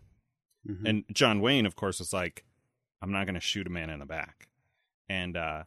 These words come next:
Speaker 1: Yeah.
Speaker 2: and he was like, "Well, Clint Eastwood would shoot him in the back." And he's like, "I don't, I don't care what that kid would do." It's like,
Speaker 1: Right.
Speaker 2: you know, sort of Hollywood rivalry kind of thing. But it's,
Speaker 1: Right.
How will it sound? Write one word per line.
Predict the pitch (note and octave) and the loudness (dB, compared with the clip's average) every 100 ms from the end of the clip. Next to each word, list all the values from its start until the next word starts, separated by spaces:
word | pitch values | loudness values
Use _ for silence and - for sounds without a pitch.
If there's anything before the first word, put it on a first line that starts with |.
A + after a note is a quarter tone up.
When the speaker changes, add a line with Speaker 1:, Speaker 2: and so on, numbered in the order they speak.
| - | -10
Speaker 1:
Yeah. | G2 - - - | -12 -12 -12 -4
Speaker 2:
and | G2+ | 0
he | G#2 | 0
was | G2+ F#2 | 0 0
like, | G2 F2 E2+ - - _ _ _ | 0 0 -2 -10 -20 _ _ _
"Well, | F#2+ F2 D2+ - _ _ _ | -4 -2 -2 -6 _ _ _
Clint | - B2 A2 | 0 2 4
Eastwood | B2 G2 D#2+ | 2 -2 -4
would | E2 | -6
shoot | - E2+ | -6 -8
him | D2+ | -10
in | |
the | C#2+ | -12
back." | C#2+ - D2+ _ _ - | -12 -12 -14 _ _ -12
And | F2 | -12
he's | E2+ | -8
like, | E2+ D#2+ | -8 -6
"I | G#2+ | -2
don't, | B2 F2 - _ _ _ _ _ _ - | -2 -2 -6 _ _ _ _ _ _ -10
I | B2 | -8
don't | G#2 _ | -8 _
care | - D#2+ | -6 -6
what | D2+ - | -6 -6
that | C#2+ - | -8 -8
kid | D#2+ - | -12 -10
would | C#2+ | -12
do." | D2 C#2+ - _ _ _ _ - | -12 -14 -16 _ _ _ _ -18
It's | - | -4
like, | F#2 A2 | 0 2
Speaker 1:
Right. | A#2+ G#2 G#2 - | 2 0 -2 -2
Speaker 2:
you | G2 | -4
know, | F2 D#2+ - - | -2 -4 -10 -12
sort | - G#2+ | -2 0
of | F2+ - | 0 -2
Hollywood | - F#2 F#2 E2+ E2 - - - - - | -2 0 0 -2 -6 -8 -16 -16 -14 -4
rivalry | G2+ F#2 F2+ F#2 | 0 0 -2 -6
kind | - F#2 | -4 -6
of | F2 | -4
thing. | F#2 E2 - | -4 -4 0
But | A#2 | 4
it's, | A2+ - - - - - | 4 2 -2 -6 -16 -8
Speaker 1:
Right. | F2 | -8